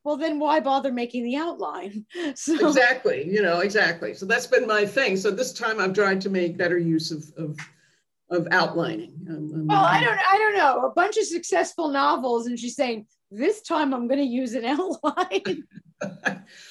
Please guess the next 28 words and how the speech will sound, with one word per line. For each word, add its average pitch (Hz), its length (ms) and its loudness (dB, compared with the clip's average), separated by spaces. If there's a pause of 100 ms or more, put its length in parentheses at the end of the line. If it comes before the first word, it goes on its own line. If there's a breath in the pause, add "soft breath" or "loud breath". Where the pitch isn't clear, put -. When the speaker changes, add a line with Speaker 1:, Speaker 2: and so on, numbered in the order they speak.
(100 loud breath)
Speaker 2:
Well, 294 160 6
I 285 40 6
was 302 140 2
hoping 349 300 6
it 269 100 0
would - 120 -8
speed 262 480 -4
the 233 80 4
process 202 680 2
too, 190 320 6
you 180 140 6
know, 165 160 0
Speaker 1:
Don't, 185 160 4
Speaker 2:
like, 170 300 0
but 202 100 -4
it 190 200 -4
Speaker 1:
don't, 453 220 6
Speaker 2:
hasn't 285 240 0
Speaker 1:
don't - 420 2
Speaker 2:
really. 403 220 4
Speaker 1:
break 494 100 -4
it, - 280 2
you 320 100 -6
know, 311 420 4
don't, 330 360 0
don't, 349 220 0
Speaker 2:
Mm. 190 260 -4
Speaker 1:
uh, - 20 2